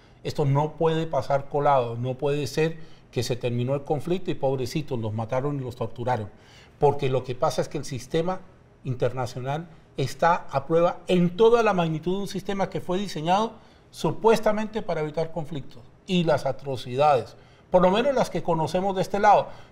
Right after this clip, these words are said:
No tengo información oficial rusa para poderlo decir, pero sé que lo han dicho. Eh, las atrocidades aquellas que se cometieron, por ejemplo, en Bucha,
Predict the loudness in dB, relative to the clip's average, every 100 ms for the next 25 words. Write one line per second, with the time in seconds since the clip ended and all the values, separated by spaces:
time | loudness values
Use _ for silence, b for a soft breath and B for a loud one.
0 | 0 2 4 4 4 2 4 4 4 4
1 | 2 2 0 2 2 2 2 4 4 4
2 | 2 0 0 2 2 2 0 0 0 0
3 | 2 2 2 -2 -4 -14 B B B B
4 | B -2 -2 0 2 0 0 -4 2 4
5 | 4 2 -2 0 0 -2 -4 -6 -6 -4
6 | -2 -2 0 -4 -2 -2 -2 0 0 0
7 | -2